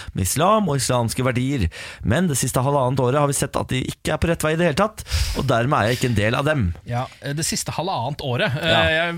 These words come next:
Speaker 2: jeg oppdaget dette for, eh, m-, lengre tilbake siden enn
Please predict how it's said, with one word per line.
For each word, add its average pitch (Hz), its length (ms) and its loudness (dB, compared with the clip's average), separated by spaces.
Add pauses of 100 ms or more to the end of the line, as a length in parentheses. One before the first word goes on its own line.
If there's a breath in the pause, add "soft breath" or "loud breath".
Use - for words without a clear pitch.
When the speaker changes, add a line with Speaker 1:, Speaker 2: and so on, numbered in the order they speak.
(140)
Speaker 2:
jeg 202 400 -2
oppdaget 156 400 -2
dette 143 240 -4
for, 147 320 -4
eh, 147 480 -4 (240)
m-, 156 320 -8 (160)
lengre 123 320 -2
tilbake 117 320 -4
siden 120 400 -4 (260)
enn 123 220 -2